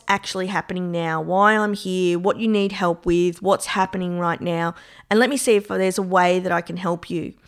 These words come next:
And if I can see that there's a way that I can help you with what's happening, then I'll run through what that looks like, how you could work with me, what the investment would be, and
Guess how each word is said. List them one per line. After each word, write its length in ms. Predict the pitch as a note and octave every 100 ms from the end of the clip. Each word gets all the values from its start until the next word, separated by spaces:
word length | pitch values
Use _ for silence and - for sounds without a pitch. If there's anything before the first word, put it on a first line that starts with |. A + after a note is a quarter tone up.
| _ - - -
And 120 | - B3
if 120 | C4+
I 100 | E4
can 180 | F4 D#4+
see 260 | - A3
that 140 | A3 -
there's 180 | G3 G3
a 40 |
way 320 | F#3 F#3 F#3+
that 120 | G#3
I 120 | G#3 G3
can 160 | G3+
help 420 | F#3 - F#3 -
you 140 | A3 G#3+
with 240 | G3+ F#3+
what's 260 | F#3+ - -
happening, 600 | - F#3+ G3+ F#3 C3 - - - -
then 200 | - A3+ A3+
I'll 200 | A#3+ D4
run 260 | B3+ A3 G#3
through 360 | - F3+ F3
what 340 | F3+ F#3 A3 -
that 220 | B3 -
looks 300 | G3 F#3+ -
like, 360 | G3 F#3 F#3 -
how 260 | G#3+ G#3+
you 160 | A#3 A3+
could 160 | -
work 400 | G3 F3+ F3 F3
with 180 | G3 -
me, 240 | F#3 F3+ F#3 - _ -
what 180 | A3
the 100 | B3+
investment 560 | A#3 G#3+ G3 F#3+ G#3 -
would 180 | F#3+ F#3
be, 340 | F3+ F3 E3+ - - -
and 400 | F#3+ F#3+ F#3+ F3